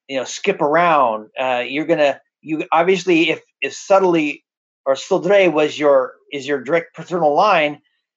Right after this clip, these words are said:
but he's the only, just the last ancestor, 'cause as soon as, uh, you go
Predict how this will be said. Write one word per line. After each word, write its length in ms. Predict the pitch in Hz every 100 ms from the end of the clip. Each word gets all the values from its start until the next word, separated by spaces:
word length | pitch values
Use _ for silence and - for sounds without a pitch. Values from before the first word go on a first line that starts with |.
| _
but 100 | 165
he's 240 | 165 247 180
the 80 | 190
only, 260 | 208 233
just 320 | 151 170 -
the 80 | 156
last 440 | 139 151 170 175 -
ancestor, 680 | 160 190 185 165 - 143 -
'cause 160 | 156 135 - 127
as 100 | -
soon 300 | - - 196
as, 200 | 185 - _ _ _ _ _ _ -
uh, 380 | 135 135 127 127
you 160 | 143
go 320 | 139 160 160